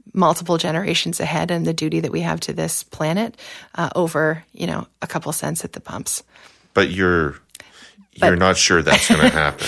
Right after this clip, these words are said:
Speaker 1: <laughs> Is that a wave that I'm seeing happening? Uh, no, I, you know,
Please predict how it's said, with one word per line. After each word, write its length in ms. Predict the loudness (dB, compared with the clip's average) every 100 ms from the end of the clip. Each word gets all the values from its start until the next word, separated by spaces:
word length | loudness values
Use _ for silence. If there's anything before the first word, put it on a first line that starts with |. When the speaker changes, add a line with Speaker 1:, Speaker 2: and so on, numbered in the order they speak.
| -4 -6
Speaker 1:
<laughs> 260 | 0 2 6
Is 160 | 6
that 160 | 6 6
a 80 | 6
wave 320 | 6 6 6
that 100 | 6
I'm 140 | 4
seeing 240 | 4 4 4
happening? 640 | 4 4 4 2 2 0 0
Uh, 340 | 2 2 4
no, 260 | 4 6 6
I, 100 | 4
you 160 | 4
know, 240 | 2 2